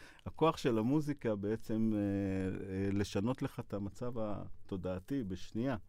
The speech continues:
משיר טוב, שכולם מכירים את זה, שאתה עוצם עיניים ואתה יכול להיות איפה שאתה רוצה, אתה יכול להיות מי שאתה רוצה, אתה לא תלוי ב-, וזה מאוד חיבר אותי לסיפור של חנה עם הפרפר,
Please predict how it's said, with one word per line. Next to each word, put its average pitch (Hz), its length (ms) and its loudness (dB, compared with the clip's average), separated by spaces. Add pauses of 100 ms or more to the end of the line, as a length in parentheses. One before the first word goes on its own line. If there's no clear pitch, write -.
(540)
משיר 135 340 2
טוב, 113 220 2
שכולם 107 520 0
מכירים 135 360 0
את 110 100 2
זה, 98 140 -2
שאתה - 280 -6
עוצם 151 360 0
עיניים 147 300 4
ואתה - 160 2
יכול - 180 2
להיות 127 120 0
איפה 143 260 -2
שאתה - 160 -2
רוצה, 117 480 2 (440)
אתה - 80 -8
יכול 117 160 4
להיות 113 180 2
מי 143 120 8
שאתה - 180 2
רוצה, 147 280 2
אתה 110 180 -2
לא 117 140 -2
תלוי 117 300 0
ב-, 104 380 0 (1300)
וזה 113 160 2
מאוד 123 220 2
חיבר 131 300 2
אותי 113 840 0
לסיפור 104 800 -2
של 123 160 -2
חנה 151 380 2
עם 113 140 2
הפרפר, 107 680 -2